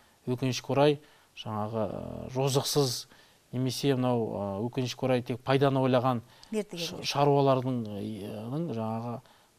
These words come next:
Speaker 1: бюджет қаражатын жымқыруларына алып келді. Ал бұл өз кезегінде жаңағы жауапты мемлекет қызметкерлердің өзінің қызметіне салғырт қарау салдарынан туындап отыр. Мысалға,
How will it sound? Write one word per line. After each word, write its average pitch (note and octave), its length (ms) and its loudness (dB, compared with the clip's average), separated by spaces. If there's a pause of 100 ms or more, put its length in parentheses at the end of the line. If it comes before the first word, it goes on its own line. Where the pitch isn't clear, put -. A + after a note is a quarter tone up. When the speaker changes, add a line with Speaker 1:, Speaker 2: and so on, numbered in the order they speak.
Speaker 1:
бюджет C3+ 200 -2
қаражатын B2+ 420 -2
жымқыруларына B2 300 -4
алып A2+ 160 -6
келді. - 140 -12 (720)
Ал B2+ 160 2
бұл F#3 400 8
өз D3 180 2
кезегінде D3 480 4
жаңағы B2+ 480 2
жауапты C#3 560 4 (300)
мемлекет C#3 340 0
қызметкерлердің C3 800 -2 (400)
өзінің C#3+ 400 4
қызметіне C3+ 480 0
салғырт B2+ 320 -2
қарау B2+ 300 0 (720)
салдарынан B2 420 -2
туындап A2+ 380 -4
отыр. - 160 -18 (840)
Мысалға, C3+ 500 6